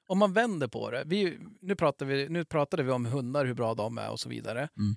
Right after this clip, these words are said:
Speaker 1: Men om man pratar först, om vi, om vi kollar på stammen, hur många älgar ska det finnas?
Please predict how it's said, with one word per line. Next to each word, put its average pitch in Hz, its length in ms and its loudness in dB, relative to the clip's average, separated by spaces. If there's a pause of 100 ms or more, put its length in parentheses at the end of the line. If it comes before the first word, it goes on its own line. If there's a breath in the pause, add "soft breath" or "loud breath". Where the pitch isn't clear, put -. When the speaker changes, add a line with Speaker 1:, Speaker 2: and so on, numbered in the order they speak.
(220)
Speaker 1:
Men 151 80 2
om 151 80 4
man 151 140 2
pratar 147 300 4
först, - 280 2 (260)
om 156 140 0
vi, 156 140 2
om 170 160 -2
vi 156 80 2
kollar 151 240 2
på 147 100 -2
stammen, 180 420 0
hur 160 200 0
många 156 400 0
älgar 135 320 -2
ska - 140 -4
det 127 80 -2
finnas? 139 540 -4